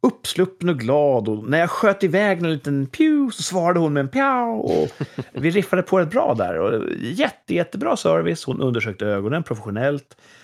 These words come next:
Speaker 1: Jag fick ett recept och bara en rejäl dos med, med norrländsk glädje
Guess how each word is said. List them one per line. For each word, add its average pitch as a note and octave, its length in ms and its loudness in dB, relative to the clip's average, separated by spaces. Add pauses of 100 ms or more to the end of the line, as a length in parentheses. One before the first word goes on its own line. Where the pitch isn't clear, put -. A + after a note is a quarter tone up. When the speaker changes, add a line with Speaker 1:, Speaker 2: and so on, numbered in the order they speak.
(260)
Speaker 1:
Jag - 120 -8
fick A#2+ 140 -6
ett G2+ 120 -8
recept - 640 -6
och A2+ 340 0 (180)
bara D3+ 180 2
en D3 160 0
rejäl F#3 880 2
dos B2 400 0
med, A2+ 280 0 (480)
med A#2+ 160 -2
norrländsk B2 920 2 (1400)
glädje A#2 840 -2